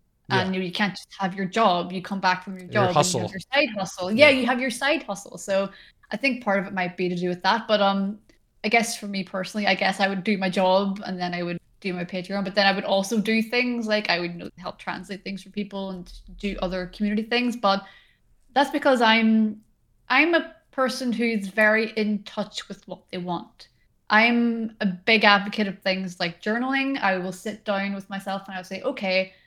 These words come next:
Speaker 2: I'm going to do X. What do I want out of X? So just me even taking it back to the Twitter account, there are examples where,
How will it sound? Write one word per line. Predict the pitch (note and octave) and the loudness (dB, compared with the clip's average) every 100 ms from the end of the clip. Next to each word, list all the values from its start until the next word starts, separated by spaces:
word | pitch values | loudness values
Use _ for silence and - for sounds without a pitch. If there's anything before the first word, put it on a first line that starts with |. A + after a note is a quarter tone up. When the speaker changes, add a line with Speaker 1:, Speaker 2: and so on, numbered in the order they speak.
| _ _ - | _ _ 0
Speaker 2:
I'm | G#3+ G#3 | 4 4
going | G3+ F#3+ | 2 -2
to | F#3+ | -4
do | F#3 F3+ | -4 -2
X. | A#3 C#4+ - - _ _ _ _ _ | 0 -2 -6 -18 _ _ _ _ _
What | F#3+ F#3+ | -4 -2
do | |
I | F#3+ F#3 | 0 0
want | G3+ G#3+ - | -2 -2 0
out | C4+ | 0
of | B3+ | 2
X? | - - - - _ _ _ _ _ | -4 -6 -20 -20 _ _ _ _ _
So | - G#3+ G#3 G3+ | -4 0 2 2
just | C4 - - | -2 -4 2
me | G#3+ A3 A3 G#3 G#3 _ _ _ _ _ _ - | 4 4 4 2 -2 _ _ _ _ _ _ -4
even | A3 G#3+ | 0 2
taking | G#3 G3+ | 0 -2
it | F#3+ | -6
back | F#3 F#3 | -6 -6
to | F#3+ | -10
the | G#3 | -12
Twitter | - G#3+ | -8 -4
account, | G#3+ A3 G#3+ G#3 G3+ | -4 -2 -2 -2 -4
there | F#3 | -2
are | F3+ F3 F3 | -2 -4 -6
examples | F3+ F#3+ G3 F#3+ F#3 | -6 -6 -6 -12 -8
where, | G3 F#3 F#3 F3+ | -2 0 -2 -4